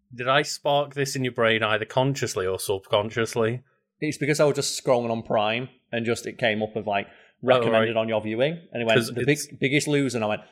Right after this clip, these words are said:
Speaker 2: "I've heard that's bad." Is
Speaker 1: It's
Speaker 2: it as
Speaker 1: funny
Speaker 2: bad as
Speaker 1: 'cause
Speaker 2: people say
Speaker 1: I
Speaker 2: it is?
Speaker 1: mentioned The Biggest Loser to you, like, less than a week ago on content of some kind.
Speaker 2: I've been men-, I've been
Speaker 1: And I
Speaker 2: watching it
Speaker 1: think,
Speaker 2: for a
Speaker 1: like,
Speaker 2: couple of weeks.
Speaker 1: maybe in the, okay, I was like, maybe Carl's, like,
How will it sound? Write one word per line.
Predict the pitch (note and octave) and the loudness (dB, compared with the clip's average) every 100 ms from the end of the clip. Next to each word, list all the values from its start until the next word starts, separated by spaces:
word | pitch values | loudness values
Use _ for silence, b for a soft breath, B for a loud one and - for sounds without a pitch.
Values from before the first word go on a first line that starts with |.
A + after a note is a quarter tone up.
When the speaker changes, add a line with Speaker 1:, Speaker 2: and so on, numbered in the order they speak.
| B - | B -2
Speaker 2:
"I've | C#3+ E3 | 0 0
heard | - D#3+ D3 | 0 0 0
that's | A#2 - | -4 -10
bad." | - G#2 F2+ - _ _ _ _ _ _ - | 0 0 0 -10 _ _ _ _ _ _ 2
Is | C#3+ | 2
Speaker 1:
It's | D3 | 4
Speaker 2:
it | |
as | C#3+ | 4
Speaker 1:
funny | C#3 | 4
Speaker 2:
bad | A#2+ | 4
as | A#2 | 2
Speaker 1:
'cause | A#2+ | 0
Speaker 2:
people | A2 | -2
say | G#2 A2+ | 0 2
Speaker 1:
I | A#2 | 4
Speaker 2:
it | A#2 | 2
is? | |
Speaker 1:
mentioned | A#2 A#2+ - A#2+ G#2+ G2 | 2 0 -2 -2 -2 -4
The | G2 | 0
Biggest | G2+ G#2+ - | 2 0 -2
Loser | G#2 G#2 G#2 G#2+ | -4 -4 -6 -8
to | A#2 | -6
you, | A2 G#2+ | -2 2
like, | G2 - | 2 0
less | G#2 G2+ G2+ - | -4 0 0 0
than | - D3+ | 0 2
a | D#3+ | 2
week | E3+ D#3+ | 0 0
ago | F3 F3 F3 | 2 2 2
on | F3 | 0
content | - E3 E3+ F3+ | -2 -2 2 0
of | D3 C#3 | 0 -4
some | F3 E3+ | -4 0
kind. | F3+ E3 F3 F#3 b b b | 2 2 0 -4 b b b
Speaker 2:
I've | - | -4
been | C#3 | 0
men-, | C#3+ D3+ | 0 0
I've | C#3 | 0
been | C3+ | 4
Speaker 1:
And | C#3+ | 4
I | |
Speaker 2:
watching | C#3 C#3 | 2 2
it | |
Speaker 1:
think, | |
Speaker 2:
for | C3+ | 2
a | |
Speaker 1:
like, | C#3 | 2
Speaker 2:
couple | B2 | 2
of | G#2 | 0
weeks. | A2+ | 2
Speaker 1:
maybe | B2 C3+ C3+ A#2+ A2+ _ _ - | 2 2 0 0 -4 _ _ -4
in | B2 A2+ | 0 2
the, | A2 - | 0 0
okay, | A#2+ A#2 A2+ A2+ | 0 0 2 2
I | G#2 | 2
was | A2+ | 2
like, | A#2+ A2+ | 0 0
maybe | B2 D#3 F3+ F3+ | 0 0 0 -4
Carl's, | - D3 D3 C3+ | 0 2 2 2
like, | B2 G#2 | -2 -4